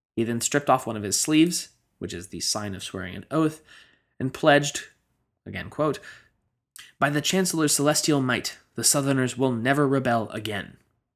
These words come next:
End quote. This victory in bringing the Southern tribes to heel would be instrumental in Shu's future endeavors. By securing the South,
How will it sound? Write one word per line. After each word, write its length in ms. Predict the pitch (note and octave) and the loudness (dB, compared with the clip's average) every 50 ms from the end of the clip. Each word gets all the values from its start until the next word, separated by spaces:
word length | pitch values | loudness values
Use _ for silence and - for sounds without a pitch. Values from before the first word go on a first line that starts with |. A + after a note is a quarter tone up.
| _ _ _ _ _ _ - - | _ _ _ _ _ _ -20 -20
End 180 | - - - | -20 -20 -16
quote. 280 | - - D#2+ - - - _ _ _ _ _ _ _ _ _ _ _ _ _ _ _ _ _ _ _ _ _ - | -12 -10 -10 -10 -12 -18 _ _ _ _ _ _ _ _ _ _ _ _ _ _ _ _ _ _ _ _ _ 2
This 160 | - G3 G3 | 2 4 4
victory 380 | - A3+ A3 - - A#2 A2 B2 | 4 0 0 2 2 2 4 4
in 100 | C3+ C3+ | 2 2
bringing 380 | - A#2+ B2+ C#3 C3 B2+ B2+ A#2 | 2 0 0 0 0 -2 -4 -4
the 120 | - - | -4 -4
Southern 300 | - - D3 D3 D3+ D3 | -2 0 2 2 2 0
tribes 340 | C3 - - B2 A#2+ A#2 - - | 0 0 0 0 0 0 -2 -6
to 60 | A#2+ | -8
heel 300 | - - - - - - _ _ | -8 -8 -10 -10 -12 -16 _ _
would 160 | - C3 B2+ | -4 -4 -2
be 160 | C3+ C#3 C3 - | 0 -2 -2 -2
instrumental 540 | - E3+ F3 - D#3+ C#3 A#2+ B2 B2+ B2 B2 | -4 -4 -2 0 0 0 0 0 0 -2 -2
in 100 | C3 C3+ | -2 -2
Shu's 400 | - - - - B2 B2 B2 - | -4 -4 -2 0 0 0 0 -2
future 380 | - - - A#2 A#2 - A2 | -6 -6 -2 -2 -2 -2 -2
endeavors. 580 | G#2 G#2+ A2 G#2 G2+ G#2 G2 - - - - - _ _ _ _ _ _ _ _ _ _ _ _ _ _ _ _ _ _ | -4 -6 -6 -6 -8 -8 -8 -8 -10 -10 -10 -12 _ _ _ _ _ _ _ _ _ _ _ _ _ _ _ _ _ _
By 100 | - - | -4 -4
securing 380 | - - B2+ - - D3 D3+ D3+ | -2 -2 -4 0 2 2 2 2
the 60 | C#3+ | 2
South, 360 | C#3 - A2 F#2+ G#2 - - | 0 0 -2 -2 -4 -8 -10